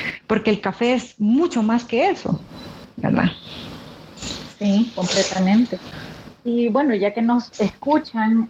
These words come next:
Speaker 2: en diferentes países, ya en este momento son treinta y cinco países, Carolina, que escuchan este
Speaker 1: Guau.
Speaker 2: podcast.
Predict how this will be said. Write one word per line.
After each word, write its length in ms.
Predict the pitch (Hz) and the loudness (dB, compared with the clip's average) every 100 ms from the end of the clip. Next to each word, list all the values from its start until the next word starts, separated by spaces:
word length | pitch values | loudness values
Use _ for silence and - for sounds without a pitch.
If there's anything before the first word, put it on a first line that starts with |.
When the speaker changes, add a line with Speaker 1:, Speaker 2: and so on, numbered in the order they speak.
| - | -2
Speaker 2:
en 320 | 196 196 190 | 2 4 4
diferentes 560 | 185 - 180 202 226 | 2 0 0 2 0
países, 500 | 254 180 196 247 202 | -2 0 2 0 -2
ya 140 | 180 190 | -2 0
en 60 | |
este 180 | 202 220 | 0 0
momento 340 | 208 190 202 214 | 0 0 0 0
son 200 | 226 226 | 0 0
treinta 340 | 226 214 196 | 2 2 2
y 60 | 175 | 0
cinco 320 | 170 226 247 | 0 0 0
países, 480 | - 175 175 226 262 | -2 0 0 0 -4
Carolina, 420 | - 233 226 226 214 | -2 -2 -2 -4 -4
que 120 | 196 | -4
escuchan 440 | - 196 - 226 | -4 -4 -2 0
este 240 | 220 - 180 | 0 0 0
Speaker 1:
Guau. 580 | 185 160 214 214 185 | 0 2 2 2 0
Speaker 2:
podcast. 100 | 170 | -2